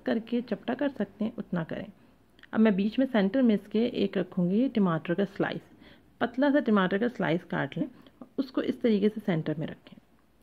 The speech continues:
आप बग़ैर टमाटर स्लाइस रखे भी बना सकते हैं, वो भी मैं आपको बताती हूँ, इस तरह बना सकते हैं। लेकिन ये कि टमाटर जिसको पसंद हो इस तरीके से वो ज़रा प्रेजेंटेबल हो जाता है और जो है इस तरह लुक अच्छा आ जाता है, तो इस तरह बना लें। इसको इस तरीके से दबा दबा के चपटा कर लिया।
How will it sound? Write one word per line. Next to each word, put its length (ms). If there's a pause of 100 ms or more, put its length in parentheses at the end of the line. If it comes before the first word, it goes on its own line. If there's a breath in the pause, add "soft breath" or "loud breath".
(240)
आप 140
बग़ैर 280
टमाटर 340
स्लाइस 300
रखे 280
भी 120
बना 240
सकते 360
हैं, 120
वो 120
भी 120
मैं 160
आपको 280
बताती 360
हूँ, 80
इस 140
तरह 140
बना 300
सकते 320
हैं। 140 (400 loud breath)
लेकिन 180
ये 60
कि 80
टमाटर 460
जिसको 280
पसंद 320
हो 60
इस 120
तरीके 320
से 180
वो 180
ज़रा 200
प्रेजेंटेबल 560
हो 80
जाता 280
है 100 (360 loud breath)
और 240
जो 120
है 100
इस 100
तरह 100
लुक 220
अच्छा 240
आ 40
जाता 220
है, 60
तो 80
इस 140
तरह 120
बना 240
लें। 140
इसको 640
इस 180
तरीके 220
से 80
दबा 240
दबा 240
के 160
चपटा 300
कर 240
लिया। 280